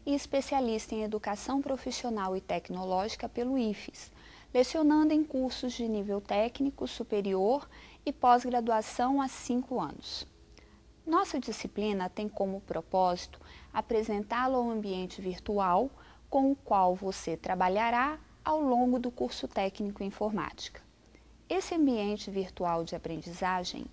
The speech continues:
é chamado de Moodle, sendo um dos mais utilizados na educação à distância. Por meio da nossa disciplina, você conhecerá os principais conceitos e recursos necessários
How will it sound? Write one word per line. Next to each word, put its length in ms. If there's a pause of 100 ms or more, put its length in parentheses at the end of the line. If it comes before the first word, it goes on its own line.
é 60
chamado 480
de 100
Moodle, 600 (420)
sendo 300
um 100
dos 240
mais 380
utilizados 800
na 80
educação 500
à 60
distância. 680 (680)
Por 160
meio 240
da 140
nossa 280
disciplina, 720 (400)
você 320
conhecerá 600
os 160
principais 680
conceitos 800
e 40
recursos 640
necessários 840